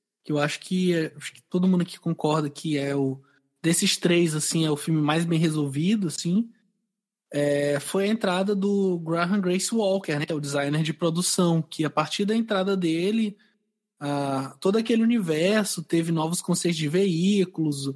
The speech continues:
o próprio figurino mudou um pouquinho também pra se adequar àquilo, enfim. É, eu só quero citar duas cenas do primeiro Mad Max, assim, que eu acho que eu não posso deixar passar sem comentar,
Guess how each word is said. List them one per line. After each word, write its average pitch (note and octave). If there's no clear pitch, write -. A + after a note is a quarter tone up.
o F#3+
próprio A#3+
figurino A3
mudou F3+
um F#3+
pouquinho F#3
também F3+
pra F3+
se -
adequar E3
àquilo, E3+
enfim. F3+
É, D#3
eu E3
só F#3+
quero A#3
citar G#3+
duas A3+
cenas G3+
do E3+
primeiro D#3+
Mad D3+
Max, D3+
assim, D#3+
que D#3+
eu D3
acho -
que E3
eu D#3+
não E3+
posso D#3+
deixar D3
passar D#3
sem D3+
comentar, D3+